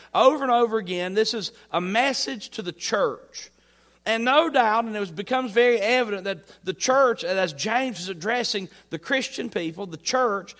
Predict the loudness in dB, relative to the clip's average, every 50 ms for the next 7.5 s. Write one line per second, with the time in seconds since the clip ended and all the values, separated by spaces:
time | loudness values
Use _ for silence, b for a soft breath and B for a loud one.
0 | B B B B B B -2 -2 -2 -2 -2 -2 -2 -2 -2 -4 -6 -4 -2 -2
1 | 0 -2 -2 -4 -6 -6 -6 -6 -4 -4 -2 -2 -2 -2 -4 -4 -2 -2 -2 -2
2 | 0 0 0 0 0 0 -2 -4 -8 -10 _ _ -8 -4 -2 -2 -2 -2 -4 -6
3 | -8 -8 -10 -8 -4 -2 0 0 -2 -4 -10 -14 b b b b b b b 2
4 | 2 4 6 6 6 6 6 2 -2 -6 -8 -8 -8 -8 -4 -2 -2 -2 -2 -4
5 | -8 -14 -14 -14 -14 -14 -18 _ -20 -20 -20 -20 -20 _ _ _ _ _ _ b
6 | b b b b b b b b -2 0 2 2 2 4 4 2 2 0 0 0
7 | 0 0 0 0 -2 -2 -4 -4 -6